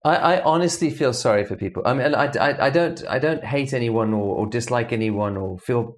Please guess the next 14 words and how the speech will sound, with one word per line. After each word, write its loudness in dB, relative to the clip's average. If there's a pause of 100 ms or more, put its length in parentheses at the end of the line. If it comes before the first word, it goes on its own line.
(140)
you -6
know, -4
anything -2
negative -2
towards -4
people -6
who -4
don't -2
share -4
their -4
process. -4
I 2
understand -2
it. -4